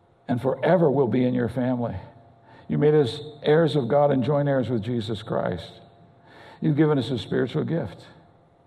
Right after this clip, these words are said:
You've given us a life assignment to be ambassadors for Jesus Christ. We thank you.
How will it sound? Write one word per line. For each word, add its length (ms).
You've 240
given 260
us 340
a 80
life 440
assignment 880
to 100
be 140
ambassadors 580
for 160
Jesus 420
Christ. 540
We 160
thank 400
you. 160